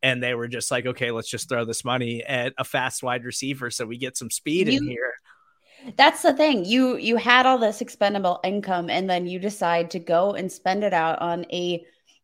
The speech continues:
Speaker 2: a twenty-seven-year-old wide receiver. He's going to turn twenty-eight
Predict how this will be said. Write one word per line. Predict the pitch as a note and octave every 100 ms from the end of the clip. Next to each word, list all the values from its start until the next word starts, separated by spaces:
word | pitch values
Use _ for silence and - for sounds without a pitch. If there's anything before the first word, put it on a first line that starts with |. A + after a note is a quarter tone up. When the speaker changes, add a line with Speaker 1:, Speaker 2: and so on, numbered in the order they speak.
| -
Speaker 2:
a | E3+ E3
twenty-seven-year-old | - - A3 B3+ C4 G#3+ F#3+ F#3 F3 E3+ E3
wide | D#3+ D#3
receiver. | D#3+ E3 D#3 E3+
He's | E3
going | F#3 G#3
to | A#3
turn | A3+ A#3 G3+
twenty-eight | - G3+ G3+ F3 C3 F#3 D#3 -